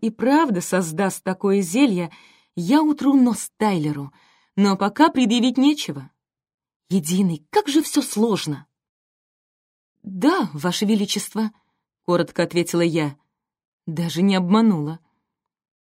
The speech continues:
Она покачала головой и неожиданно сказала: "Твои волосы ужасны. Но если мой сын прав, и они отрастут, то не всё так плохо, как я думала". Я не успела ответить.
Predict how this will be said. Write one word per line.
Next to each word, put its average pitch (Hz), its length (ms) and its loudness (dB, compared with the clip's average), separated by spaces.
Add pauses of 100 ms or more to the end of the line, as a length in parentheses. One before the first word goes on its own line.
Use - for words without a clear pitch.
(300)
Она 247 200 2
покачала 254 440 0
головой 214 480 2
и 277 120 -4
неожиданно 208 600 2
сказала: 170 680 -4 (1080)
"Твои 208 180 8
волосы 220 400 6
ужасны. 165 600 -2 (680)
Но 226 100 4
если 247 240 2
мой 247 180 4
сын 233 340 2
прав, 240 360 2
и 190 40 2
они 196 220 2
отрастут, 202 720 -2
то 226 180 4
не 254 160 2
всё - 240 0
так 285 220 -2
плохо, 208 280 0
как - 220 -6
я 226 120 4
думала". 143 520 -4 (840)
Я 180 140 0
не 185 80 2
успела 180 400 0
ответить. 170 520 -8